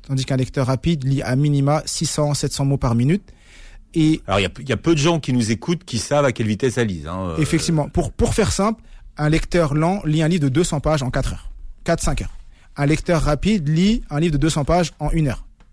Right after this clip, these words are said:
Speaker 1: Une heure, une
Speaker 2: D'accord.
Speaker 1: heure et demie. Et, euh, les techniques, il y en a plusieurs.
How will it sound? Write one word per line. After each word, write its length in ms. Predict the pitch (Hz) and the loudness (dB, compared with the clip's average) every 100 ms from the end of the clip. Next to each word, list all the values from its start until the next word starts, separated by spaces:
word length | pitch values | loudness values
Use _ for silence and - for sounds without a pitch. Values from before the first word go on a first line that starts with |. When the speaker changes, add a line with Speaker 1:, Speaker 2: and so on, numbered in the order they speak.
| - | -10
Speaker 1:
Une 140 | 147 147 | -2 2
heure, 220 | 156 151 - - - | 2 0 -4 -20 -10
une 60 | 143 | -4
Speaker 2:
D'accord. 80 | 143 | 0
Speaker 1:
heure 40 | 139 | 2
et 60 | |
demie. 280 | 131 147 196 - - - - | 2 2 0 -4 -18 -16 -4
Et, 280 | 160 160 151 - - - - - 160 | 2 2 2 -4 -12 -12 -16 -16 -6
euh, 460 | 127 120 120 113 | -2 0 0 0
les 120 | 123 143 | 0 0
techniques, 320 | 156 202 240 | 0 0 0
il 40 | 127 | 0
y 20 | |
en 40 | |
a 160 | 113 107 | -2 -2
plusieurs. 460 | - 135 190 196 | -2 2 2 0